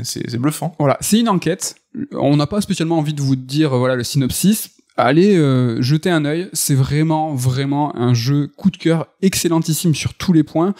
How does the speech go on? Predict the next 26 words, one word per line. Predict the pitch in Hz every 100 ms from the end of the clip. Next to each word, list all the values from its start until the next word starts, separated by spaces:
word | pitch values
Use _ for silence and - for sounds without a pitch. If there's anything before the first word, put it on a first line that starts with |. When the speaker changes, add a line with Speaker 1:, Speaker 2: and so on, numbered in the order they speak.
| - -
Speaker 2:
et | - 175 196
qui, | - 185 196
je | 139
trouve, | 139 - 240
hélas, | 165 226 -
n'a | 151
pas | 135 180 190
un | 147
reten-, | 139 143 139
le, | 131 147
eu | 214 233
le | 165
retentissement | 147 151 156 156 - 185 190
et, | 135 151
euh, | 156 139
qui | 147
a |
pas | 151
traversé | - 180 170 -
les, | 160
le | 156 151 147 143
temps | 185 190
Speaker 1:
Ouais. | 175 233
Speaker 2:
comme | 156
il |
mériterait. | 156 151 - 160